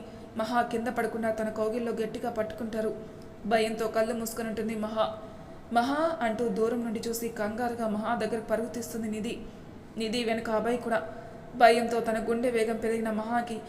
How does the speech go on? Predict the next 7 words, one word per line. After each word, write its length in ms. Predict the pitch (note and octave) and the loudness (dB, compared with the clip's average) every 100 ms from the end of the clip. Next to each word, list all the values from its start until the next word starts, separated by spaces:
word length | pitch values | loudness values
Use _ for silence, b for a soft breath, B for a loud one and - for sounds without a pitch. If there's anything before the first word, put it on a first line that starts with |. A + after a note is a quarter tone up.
| B B B3+ | B B 0
ఎందుకో 480 | D4+ F#4+ F#4 C#4+ A3+ | 2 4 4 4 4
ఆ 140 | G#3+ | 4
కౌగిల్లో 480 | A3 A3 B3 A#3+ A3+ | 4 4 4 4 4
ఏదో 320 | A3 A#3 B3 | 4 2 2
తెలియని 340 | A#3 G#3+ A3 | 0 0 0
ధైర్యం 360 | G#3 A3 A#3 A#3+ | 0 0 0 0
అనిపిస్తుంది. 640 | A3 G#3+ A3 - A3 - | -2 -2 -4 -4 -2 -4